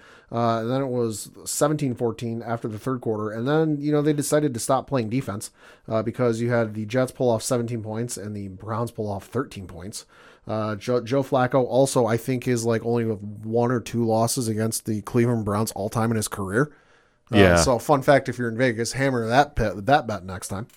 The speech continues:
Speaker 2: The, the simple fact that the Jets hung in there and won this and got the onside kickback late.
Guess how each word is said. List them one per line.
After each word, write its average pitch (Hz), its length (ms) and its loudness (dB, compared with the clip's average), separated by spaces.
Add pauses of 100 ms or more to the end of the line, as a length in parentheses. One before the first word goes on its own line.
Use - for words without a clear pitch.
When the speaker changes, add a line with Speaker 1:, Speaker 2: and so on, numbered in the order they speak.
(180)
Speaker 2:
The, 120 180 0 (600)
the 127 140 -8
simple 202 320 0
fact 135 340 0
that 104 180 0
the 90 100 -4
Jets 98 280 2
hung 98 200 -2
in 90 140 0
there 87 180 2
and 85 120 -4
won 87 180 0
this 85 180 -4
and 90 80 -10
got 90 180 -2
the 87 140 -2
onside 87 340 -2
kickback 82 440 -6
late. 78 300 -6